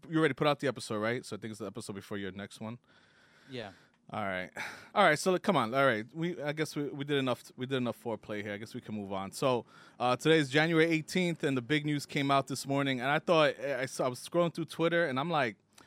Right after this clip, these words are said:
Speaker 1: and I see somebody post. I'm like, "Nah, get the fuck outta here!" And I'm like, and then I, I'm like, "Wait." And I click on another person. I'm like, "Oh shit, fucking Microsoft buys fucking Activision."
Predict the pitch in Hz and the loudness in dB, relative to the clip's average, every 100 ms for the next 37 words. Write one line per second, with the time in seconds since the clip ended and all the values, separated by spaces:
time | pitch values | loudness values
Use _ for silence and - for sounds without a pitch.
0 | _ _ 143 - 269 262 175 - 208 269 | _ _ -6 -4 0 0 0 0 0 2
1 | 226 135 - - - 127 120 110 440 508 | 4 2 0 -14 -8 -6 -6 0 4 4
2 | - 147 - 127 - 110 104 107 110 107 | 4 -4 -2 -6 -2 0 0 -2 -4 -4
3 | 139 208 202 143 131 143 151 156 156 - | -2 0 2 2 2 -2 -2 -2 -2 -6
4 | - - - 135 139 143 110 113 107 - | -20 -20 -8 -6 -2 -4 -2 -4 -6 -10
5 | - _ _ _ _ _ - 107 - 127 | -20 _ _ _ _ _ -12 -12 -8 -6
6 | 113 113 117 120 - 117 143 147 110 98 | -4 -2 -2 -4 -6 -6 -4 -4 -4 -6
7 | _ _ 117 - - 156 101 - _ _ | _ _ -8 -6 -2 0 0 -6 _ _
8 | _ _ _ _ 123 - 120 107 - _ | _ _ _ _ -6 -2 -2 -2 -10 _
9 | _ _ _ _ _ _ _ _ _ _ | _ _ _ _ _ _ _ _ _ _
10 | _ _ 127 160 233 185 - 143 135 123 | _ _ 2 2 4 0 4 4 4 4
11 | 131 139 - 120 - 127 135 - _ _ | 4 2 -2 -4 -2 -4 -4 -8 _ _
12 | _ _ _ _ 185 302 - 160 139 127 | _ _ _ _ 2 2 4 4 4 2
13 | 113 101 95 | -2 -4 -8